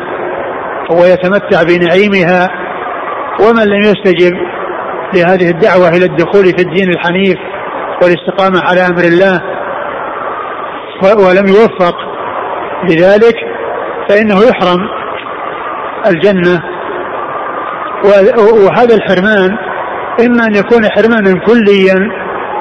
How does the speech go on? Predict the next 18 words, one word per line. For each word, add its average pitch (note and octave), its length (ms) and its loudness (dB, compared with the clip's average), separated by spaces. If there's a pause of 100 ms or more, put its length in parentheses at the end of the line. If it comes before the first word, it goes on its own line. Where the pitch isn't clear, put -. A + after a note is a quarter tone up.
(240)
فيما F#3+ 220 0
إذا F3+ 240 4
كان G3+ 240 0
الإنسان F#3+ 300 0
لم F#3+ 140 -2
يدخل F3 300 -2
في F3+ 60 2
الإسلام، F#3+ 500 0 (840)
أو A#3+ 180 4
حرمانا A3+ 460 2
جزئيا G3+ 640 2 (960)
فيما G3 180 0
إذا F#3+ 240 2
كان G#3 220 2 (140)
من F#3+ 100 0
أهل E3+ 100 0
البدع F#3+ 300 2
والمعاصي F#3 800 2